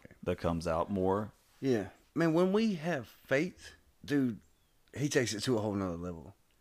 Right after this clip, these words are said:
Speaker 1: Yeah.
Speaker 2: When we
Speaker 1: Yeah.
Speaker 2: believe in him and we know that he's got us. Recently, I've gone through some, like, okay, new job.
Speaker 1: Yeah.
Speaker 2: And it, it's, it's pretty hard, you know? It's hard to learn.
Speaker 1: Yeah. Yeah, anything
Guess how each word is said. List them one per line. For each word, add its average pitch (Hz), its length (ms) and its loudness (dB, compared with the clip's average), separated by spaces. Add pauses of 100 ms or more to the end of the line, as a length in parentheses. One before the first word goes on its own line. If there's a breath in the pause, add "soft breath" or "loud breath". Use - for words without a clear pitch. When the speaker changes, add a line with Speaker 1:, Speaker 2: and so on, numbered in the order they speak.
(160)
Speaker 1:
Yeah. 78 220 -4
Speaker 2:
When 135 240 6
we 151 100 10
Speaker 1:
Yeah. 175 40 6
Speaker 2:
believe 160 840 4
in 156 260 4
him 165 320 4
and 131 240 4
we 160 200 8
know 156 600 8 (440)
that 143 280 4
he's 170 180 4
got 175 240 4
us. 180 320 -2 (160)
Recently, 147 500 6
I've 147 160 2
gone 139 220 4
through 131 160 0
some, 104 400 -2
like, 82 200 -6 (680)
okay, 151 200 2
new 156 160 8
job. 135 320 2 (420)
Speaker 1:
Yeah. 92 160 -4 (280)
Speaker 2:
And 220 160 2
it, 220 160 4
it's, - 480 -2
it's 226 260 -8
pretty 285 420 4
hard, 240 440 8 (200)
you 160 140 4
know? 208 260 6 (500 soft breath)
It's 175 140 2
hard 202 220 8
to 175 60 6
learn. 170 300 4 (320)
Speaker 1:
Yeah. 101 280 4 (260)
Yeah, 143 140 8
anything 123 680 8